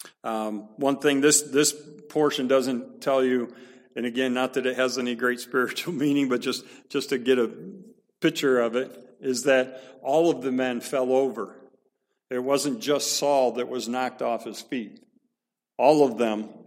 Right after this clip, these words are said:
were knocked over. The, and, and one thing I've never,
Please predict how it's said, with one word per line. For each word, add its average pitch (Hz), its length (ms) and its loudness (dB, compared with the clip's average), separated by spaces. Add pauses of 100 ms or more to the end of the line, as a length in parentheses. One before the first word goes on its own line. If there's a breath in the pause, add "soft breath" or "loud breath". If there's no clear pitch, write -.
(260 soft breath)
were 123 100 0
knocked 123 340 2
over. 117 400 0 (1000)
The, 127 300 -2
and, 135 120 0
and 135 180 -2
one 151 120 2
thing 151 200 2
I've 135 140 2
never, 139 420 2